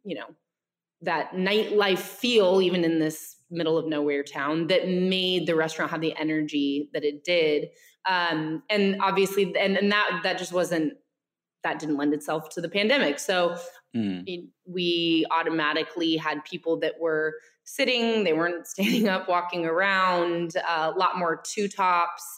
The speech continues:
Speaker 1: uh, people were spaced out. And, and there was, yeah, there was, there was some serenity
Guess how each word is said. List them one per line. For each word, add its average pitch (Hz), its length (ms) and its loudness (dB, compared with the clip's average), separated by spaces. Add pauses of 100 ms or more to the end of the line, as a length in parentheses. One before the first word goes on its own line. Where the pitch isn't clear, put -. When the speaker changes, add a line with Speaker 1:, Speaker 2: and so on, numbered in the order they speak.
(100)
Speaker 1:
uh, 151 340 -2 (320)
people 170 200 -8
were 165 140 0
spaced 165 480 -4
out. 196 380 2 (400)
And, 208 380 2
and 285 180 4
there 392 80 6
was, 392 160 6
yeah, 403 120 6
there 214 140 4
was, 208 280 4
there 214 100 4
was 208 180 2
some 214 100 0
serenity 180 720 0